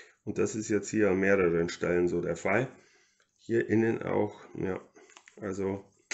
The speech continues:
bei den anderen sieht es teilweise, sieht's auf jeden Fall besser verarbeitet aus. Ja. Also hier kleiner Minuspunkt schon mal, so von der Optik her.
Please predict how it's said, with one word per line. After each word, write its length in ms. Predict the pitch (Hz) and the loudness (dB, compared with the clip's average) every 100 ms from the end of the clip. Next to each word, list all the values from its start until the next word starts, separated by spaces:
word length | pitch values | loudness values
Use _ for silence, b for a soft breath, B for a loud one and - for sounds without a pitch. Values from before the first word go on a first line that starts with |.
| - b b b b b _ _ _ | -14 b b b b b _ _ _
bei 100 | - | 0
den 160 | 90 87 | 2 2
anderen 360 | 92 120 135 127 | 2 4 4 2
sieht 260 | 131 127 | -4 -2
es 220 | 123 117 | 0 0
teilweise, 640 | - 107 113 104 104 110 107 - _ _ _ _ _ _ _ - | 0 0 2 2 2 0 -2 -10 _ _ _ _ _ _ _ -14
sieht's 260 | - 101 | -8 -2
auf 140 | 92 - | -2 0
jeden 120 | 101 | 2
Fall 140 | 95 | 2
besser 340 | 85 92 90 87 | 4 2 2 -2
verarbeitet 640 | 71 71 76 - 80 - | -4 -6 -6 -6 -8 -10
aus. 220 | 65 - | -10 -2
Ja. 140 | 85 - - - | -2 -2 -10 -6
Also 340 | 95 98 107 | 2 4 6
hier 400 | 104 113 139 147 - _ | 6 8 6 6 -4 _
kleiner 420 | - 107 107 120 117 | -4 2 6 8 8
Minuspunkt 640 | 127 143 139 - 147 147 | 6 6 4 4 2 2
schon 320 | 143 143 151 | 6 6 6
mal, 320 | 139 131 135 139 B B B B _ | 2 2 2 -2 B B B B _
so 200 | - 107 | 0 4
von 160 | 107 | 4
der 180 | 98 - | 2 0
Optik 360 | - - 131 139 | -4 0 2 6
her. 220 | 139 | 4